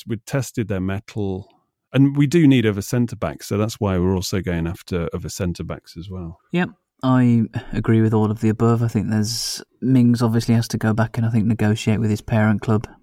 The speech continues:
Speaker 2: anyway.
Speaker 1: Yeah.
Speaker 2: There's, there's going to be an element of, you know, you have to open Instagram, everyone's on holiday. Uh,
Speaker 1: Yeah.
Speaker 2: you know, and I, and though, though I'm sure people can do deals, you know, at the end of the day, you've got to get face to face with people and you,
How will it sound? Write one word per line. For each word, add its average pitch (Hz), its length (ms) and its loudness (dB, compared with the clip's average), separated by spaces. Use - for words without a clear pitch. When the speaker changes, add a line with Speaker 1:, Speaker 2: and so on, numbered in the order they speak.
Speaker 2:
anyway. 113 420 4
Speaker 1:
Yeah. 101 80 -2
Speaker 2:
There's, 95 180 0
there's 107 120 0
going 113 200 2
to - 80 -10
be 110 80 0
an 110 40 2
element 107 380 2
of, - 180 -6
you 98 80 -4
know, 101 60 2
you 104 60 2
have 110 200 0
to 101 100 -4
open 104 240 -2
Instagram, 107 540 2
everyone's 107 340 2
on 107 100 2
holiday. 120 440 0
Uh, 104 80 -2
Speaker 1:
Yeah. 101 300 2
Speaker 2:
you 120 140 0
know, 107 260 0
and 92 120 0
I, 98 60 0
and 107 220 -2
though, 101 280 0
though 110 120 2
I'm 107 120 2
sure 107 200 0
people 107 320 0
can 104 180 -2
do 104 180 2
deals, 104 360 0
you 104 60 0
know, 101 100 2
at 101 60 0
the 107 60 2
end 104 140 2
of 107 60 -2
the 104 60 0
day, 104 180 2
you've 104 160 0
got 104 80 -2
to 107 80 0
get - 180 -6
face 107 280 0
to 107 80 -4
face 107 380 -2
with - 160 -6
people 104 340 0
and 104 180 4
you, 104 180 0